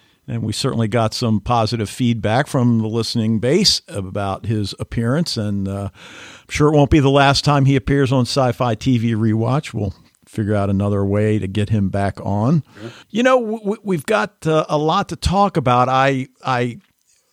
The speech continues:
Speaker 1: sat down and watched the third episode, took notes, which I generally take notes first. I know you watch it through first and then take notes a second time. And then I went back and rewatched episodes one and two.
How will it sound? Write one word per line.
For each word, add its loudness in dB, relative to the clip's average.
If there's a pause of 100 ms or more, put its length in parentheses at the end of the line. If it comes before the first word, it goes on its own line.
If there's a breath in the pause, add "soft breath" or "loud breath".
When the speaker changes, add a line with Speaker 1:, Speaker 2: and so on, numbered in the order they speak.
(220)
Speaker 1:
sat -6
down 0 (100)
and 0
watched -2
the -2
third 0
episode, 0
took -4
notes, 2
which -6
I 0
generally 2
take -4
notes 0
first. -2
I 0
know 2
you 2
watch 0
it -10
through 2
first -6
and -2
then 0
take -8
notes -8
a -12
second -6
time. -6 (600 loud breath)
And 0
then 2
I 4
went 4
back 0
and 4
rewatched 4
episodes 0
one 2
and -2
two. 0